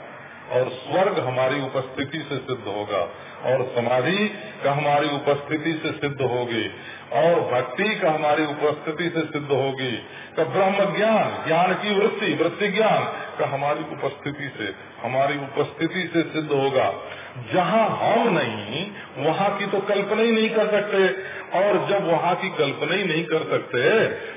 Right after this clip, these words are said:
तो तुम तो हो ही हो, है ना? और जो होता हुआ मालूम पड़ता है, है ना? जो होता हुआ मालूम पड़ता है, आता हुआ मालूम पड़ता है, जाता हुआ मालूम पड़ता है,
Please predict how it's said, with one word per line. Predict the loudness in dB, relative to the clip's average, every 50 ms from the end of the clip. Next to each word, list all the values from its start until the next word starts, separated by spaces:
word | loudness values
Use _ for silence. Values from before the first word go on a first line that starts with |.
| -2 0
तो | 0 0
तुम | 0 0 0 0 0 2
तो | 0 2 2 4 4
हो | 4 4 2 2 2 0
ही | 0 -2
हो, | 0 2 2 4 6 6 6 4 4 0 -2 -4 0 0
है | 2
ना? | 2 2 2 0 -2 -6 -10 -12 -14 -10 -4 2
और | 4 4 4 4 4
जो | 2 0 0 2 2 4 4 2 0 0
होता | -2 -2 0 2 2 2
हुआ | 2 4 4 2 2 4
मालूम | 4 2 2 2 0 -2
पड़ता | -2 0 0 0 0 0 0 0 0 0 -4 -8
है, | -6 -6 -6
है | -6 -8 -10 -12 -6 -4 -4 -2 -2
ना? | -4 -8 -8 -10 -12 -12 -12 -12 -10 -4
जो | 0 2 2 2
होता | 2 2 0 2 2 4 4
हुआ | 6 6 6 6 4
मालूम | 4 4 4 4 4 2 2
पड़ता | 2 2 2 2 2 2 4
है, | 4 4 6 6 6 4 4 2 0 -4 -6 -2
आता | 0 2 2 2 4 4 4
हुआ | 6 6 6 6 4
मालूम | 4 4 4 4 4 4 2
पड़ता | 2 2 2 2 4 2 2
है, | 4 4 4 4 4 4 4 2 0 -6 -10 -12 -10 -2 2
जाता | 4 4 4 4 4 4 4
हुआ | 4 4 4 4 4
मालूम | 4 4 4 4 2 2
पड़ता | 0 2 2 2 2 2 2 2
है, | 4 4 4 4 4 4